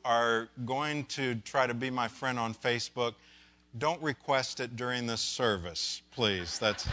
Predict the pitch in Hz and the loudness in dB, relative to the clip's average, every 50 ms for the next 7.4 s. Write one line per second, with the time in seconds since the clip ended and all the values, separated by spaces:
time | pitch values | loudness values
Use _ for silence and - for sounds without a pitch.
0 | - - - - - - - - 269 - - - - - - - - - - - | -6 -6 -14 -14 -14 -14 -12 -12 -12 -12 -12 -14 -14 -16 -16 -16 -18 -18 -18 -18
1 | - - - - - - - - - - - - - - - _ _ _ _ _ | -18 -18 -20 -20 -20 -20 -20 -20 -20 -20 -20 -20 -20 -20 -20 _ _ _ _ _
2 | _ _ - - - - - - 117 117 113 131 135 139 - - 151 131 139 131 | _ _ -20 -20 -20 -18 -8 -2 0 4 6 6 6 6 6 4 4 6 6 6
3 | 123 107 - - - 160 151 151 147 151 135 - - 143 131 120 120 - - - | 6 4 2 -2 2 2 2 4 4 0 0 0 4 6 6 6 6 4 -2 -8
4 | 127 113 113 131 131 131 131 131 120 110 - - - 139 131 135 127 120 113 - | -6 -2 0 2 2 2 2 0 0 0 -2 0 2 2 2 4 4 2 2 2
5 | - - - 123 110 107 104 101 107 107 107 101 101 101 101 101 101 98 - - | 0 -2 -2 0 0 2 6 8 10 10 10 10 8 6 4 4 2 0 -2 -12
6 | - - - - - - 107 104 101 101 101 95 95 98 - - - _ _ _ | -20 -20 -20 -20 -10 -2 2 4 4 6 4 4 2 -2 -12 -16 -20 _ _ _
7 | - - 117 107 107 104 98 | -6 -4 -2 -2 -2 -4 -6